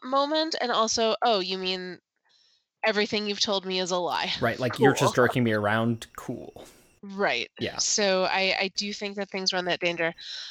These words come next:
Speaker 1: Um, one of the things that T V Tropes commented on for this page is that this structure gets used a lot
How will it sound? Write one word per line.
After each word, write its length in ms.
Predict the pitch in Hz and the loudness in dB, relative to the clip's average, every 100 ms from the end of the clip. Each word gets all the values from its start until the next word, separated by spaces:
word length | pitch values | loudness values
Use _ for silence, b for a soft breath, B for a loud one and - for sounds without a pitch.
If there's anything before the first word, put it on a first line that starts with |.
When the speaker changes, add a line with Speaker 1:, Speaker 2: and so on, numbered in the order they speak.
| B - | B 0
Speaker 1:
Um, 220 | 214 208 - B B - | 0 0 -10 B B -16
one 340 | 220 226 269 | -6 0 2
of 140 | 415 370 | 2 4
the 140 | 370 | 2
things 360 | - 311 277 - | 2 0 2 0
that 160 | 226 | 0
T 240 | - - 233 | -2 -2 0
V 160 | 254 | 2
Tropes 460 | 247 - 214 190 - | 2 4 2 2 0
commented 580 | - 185 180 175 - 175 | 0 0 0 0 0 2
on 380 | 156 170 170 170 | 2 0 -2 -4
for 220 | - 185 | -2 0
this 220 | 175 - | 2 2
page 460 | - 180 165 165 - | 0 2 2 2 2
is 220 | 190 185 | 0 0
that 180 | 185 170 - | 0 0 0
this 160 | 190 | 0
structure 580 | - - 214 190 - 214 | 2 2 2 2 0 0
gets 260 | 202 202 - | 0 -2 -2
used 320 | 190 185 - | -2 0 0
a 60 | 185 | 0
lot 420 | 175 165 165 | 0 2 2